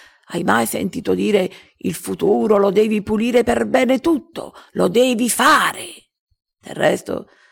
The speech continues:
sai quanti soldi si spendono tutti i giorni nei nostri stati terrestri per non avere il potere di s-, dire come starci? Semplicemente mai, e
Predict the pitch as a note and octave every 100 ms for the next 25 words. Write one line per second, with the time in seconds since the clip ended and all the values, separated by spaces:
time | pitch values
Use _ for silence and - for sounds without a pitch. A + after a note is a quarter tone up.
0 | _ - F#3 G3+ F#3+ F#3 E3 E3 E3 E3+
1 | D3+ D#3 - - - D#3+ D#3+ D#3 C#3 D#3
2 | A#2 - D#3+ D#3 E3+ G3+ E3 D3+ D3 D3+
3 | E3 F#3 D3+ F3 - B2+ E3 - - -
4 | - A3 A3 - G3 - - - G3+ G3+
5 | A#3+ C#4 C4 C4 B3+ A#3+ A3 - A3+ -
6 | - - - - - - - - - G#3+
7 | - - E4+ D#4 D4 B3+ B3+ - _ -
8 | - G#3+ G#3+ - - - - - - _
9 | _ _ _ _ - - E3+ - - A#2+
10 | G#2 - F#3+ - E3 - - G3 - _
11 | _ _ _ - C#3 -